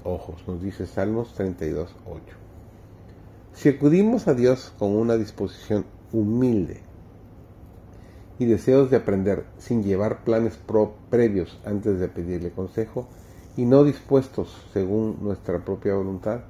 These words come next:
sino con sumisión, dispuestos a ser enseñados con fe,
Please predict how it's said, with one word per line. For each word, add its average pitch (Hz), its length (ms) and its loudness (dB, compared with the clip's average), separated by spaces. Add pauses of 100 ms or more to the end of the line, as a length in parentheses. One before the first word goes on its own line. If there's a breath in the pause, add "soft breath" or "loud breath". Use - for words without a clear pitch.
(460 loud breath)
sino 107 340 -2
con 101 160 0
sumisión, 113 680 -4 (580 loud breath)
dispuestos 110 640 -6
a 92 80 -6
ser 104 180 -4
enseñados 98 880 -4
con 87 220 -6
fe, 117 280 -4